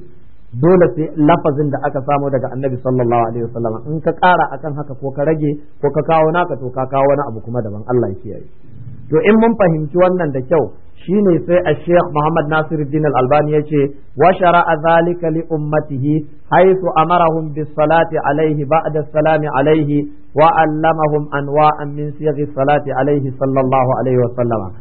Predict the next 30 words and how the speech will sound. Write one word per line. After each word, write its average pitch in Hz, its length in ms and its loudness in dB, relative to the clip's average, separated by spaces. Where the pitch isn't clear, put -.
Annabi 160 360 2
ya 160 140 6
shar'anta 151 580 0
wa 143 120 4
al'ummar 147 400 -4
shi 127 120 -6
salati, 135 520 0
kuma 156 260 -2
ya 170 140 6
umarce 143 720 0
su 151 120 -2
da 135 120 0
cewa 147 480 4
su 143 120 -10
yi 135 60 -6
mishi 147 260 -6
salati 135 480 0
din 143 320 -4
bayan 139 420 2
sun 147 180 -6
nemi 139 220 0
Allah 139 300 4
madaukakin 131 560 -4
sarki 139 520 -2
ya 123 180 -2
ainihin 143 380 2
wato 123 500 2
amince 123 540 0
da 110 80 -2
shi. - 240 -12